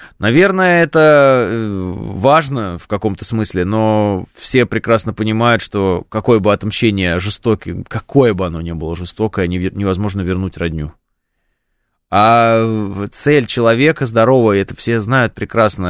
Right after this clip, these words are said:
э, ну, не цель, а желание у него не кого-то убить там и растерзать, а чтобы его родственники жили и всё было хорошо, понимаете? Вот о чём идёт разговор. Соответственно, и работать надо вот в этом направлении.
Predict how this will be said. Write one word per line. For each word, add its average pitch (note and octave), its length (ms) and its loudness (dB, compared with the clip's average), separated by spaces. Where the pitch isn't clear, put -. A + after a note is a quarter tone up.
э, F2 500 -8
ну, B2+ 180 -2
не A#2 140 0
цель, D#3 360 0
а F2+ 580 -2
желание A2 560 0
у F2+ 60 -6
него G2 280 -4
не F#2 540 -6
кого-то C#3 400 4
убить C3 440 2
там F#2 220 -2
и G2 60 -2
растерзать, G#2 720 0
а G2 640 0
чтобы A2+ 460 -2
его A#2 380 4
родственники G2 520 -2
жили A#2+ 360 0
и D#2 140 -4
всё G2+ 200 -6
было F#2+ 180 -2
хорошо, F#2 440 -4
понимаете? E2 540 -8
Вот G2+ 200 -4
о F2+ 60 -4
чём D#2 260 -10
идёт - 200 -12
разговор. D#2+ 360 -8
Соответственно, D3 380 0
и D3+ 140 2
работать D#3 500 2
надо G#2+ 220 -2
вот A2 160 -2
в D3 80 2
этом C3 240 -2
направлении. F#2 720 -6